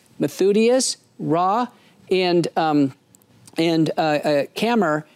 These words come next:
have shown us that covid recovered patients, when they take the vaccine, which they don't need, they actually have higher side effects, including ending up with something serious in the hospital.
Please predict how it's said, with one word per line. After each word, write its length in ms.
have 180
shown 320
us 320
that 460
covid 280
recovered 420
patients, 380
when 120
they 100
take 200
the 100
vaccine, 560
which 180
they 100
don't 220
need, 340
they 100
actually 260
have 100
higher 420
side 300
effects, 400
including 560
ending 200
up 100
with 100
something 280
serious 400
in 80
the 60
hospital. 440